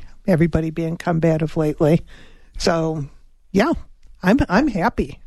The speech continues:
I think it's great. We have a minute left. What would you, how can people get in touch with you?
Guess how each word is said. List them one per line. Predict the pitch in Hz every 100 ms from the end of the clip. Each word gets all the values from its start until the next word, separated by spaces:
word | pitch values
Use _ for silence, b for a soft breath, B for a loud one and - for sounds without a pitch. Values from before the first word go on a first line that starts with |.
| -
I | 180 196 - -
think | 220 220
it's | 180 -
great. | - 196 196 - - B B B B B _ _ - - - -
We | 190 185
have | 214 180
a |
minute | 165 196 226 -
left. | 196 233 - - - -
What | 202
would | 208 185
you, | 196
how | 175 208 208 214 - -
can | 226 208
people | 202 190
get | 165 170
in | 156
touch | 135 180 160 -
with | 196 -
you? | 220 254